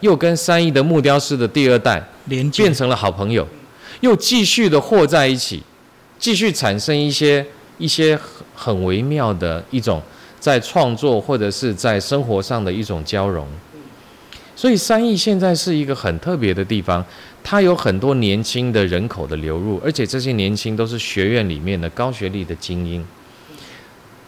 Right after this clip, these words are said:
Speaker 1: 我当时真没有想到说
Speaker 2: 有这么好的结果。
Speaker 1: 木雕营居然会有这样的一个结果，啊，这是超过我当时的预期的。
Speaker 2: 等于这些学生也在影响三义的一些传统的木雕师。
Speaker 1: 对，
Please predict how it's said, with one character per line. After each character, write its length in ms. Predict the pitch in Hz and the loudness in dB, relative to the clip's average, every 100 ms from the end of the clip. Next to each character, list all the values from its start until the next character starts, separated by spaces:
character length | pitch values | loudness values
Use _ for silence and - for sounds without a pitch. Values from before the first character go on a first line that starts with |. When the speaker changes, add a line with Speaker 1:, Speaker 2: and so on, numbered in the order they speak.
| - | -10
Speaker 1:
我 160 | 101 107 | 0 0
当 260 | - 170 | 2 0
时 180 | 170 - | 0 -4
真 260 | 110 143 143 | -2 0 2
没 140 | 113 | 2
有 100 | 110 | 0
想 260 | 113 78 73 | -2 -4 -4
到 200 | 95 87 | -2 -2
说 340 | - 92 95 - - | -4 -6 -6 -10 -6
Speaker 2:
有 120 | 131 | 0
这 180 | 151 175 | 2 4
么 100 | 127 | 4
好 80 | |
的 280 | 135 95 87 | 4 2 0
结 180 | 95 123 | -2 -4
果。 120 | 123 | -8
Speaker 1:
木 20 | 110 | -14
雕 0 | |
营 0 | - - | -16 -4
居 180 | 180 | 2
然 140 | 185 160 | 4 4
会 180 | 196 156 | 4 2
有 80 | |
这 160 | 87 202 | 2 2
样 140 | 202 | 2
的 100 | 117 | 2
一 120 | 95 87 | 0 0
个 100 | 90 | -4
结 240 | - 85 | -2 -4
果， 220 | 87 58 - - - - | -4 -10 -12 -20 -20 -10
啊， 120 | 87 | -8
这 160 | - 160 | -4 -4
是 120 | 156 | -4
超 200 | - 143 | -2 0
过 120 | 143 | 2
我 120 | 92 | 2
当 200 | 82 107 | 2 -2
时 140 | 107 85 | -2 -4
的 100 | 80 | -4
预 160 | 90 | -4
期 240 | 76 - - | -6 -8 -10
的。 80 | - - - - - | -16 -18 -20 -20 -8
Speaker 2:
等 120 | 139 | -4
于 60 | 156 | -2
这 120 | 180 | 0
些 100 | 180 | 0
学 160 | 170 143 | 0 0
生 160 | 165 | 0
也 100 | 147 | 0
在 140 | 131 151 | 0 -2
影 260 | 147 156 | 2 2
响 300 | 160 131 113 117 | 2 -2 -4 -8
三 260 | - 156 | -6 -2
义 100 | 165 | -2
的 60 | 143 | -2
一 80 | 135 | -2
些 120 | 147 | -2
传 240 | - 127 139 | -2 -2 -2
统 180 | 135 113 | -4 -6
的 180 | 120 117 | -10 -10
木 160 | 139 | -8
雕 160 | 123 117 | -6 -4
师。 180 | - 110 110 - - | -4 -6 -10 -18 -4
Speaker 1:
对， 220 | 101 80 | 0 0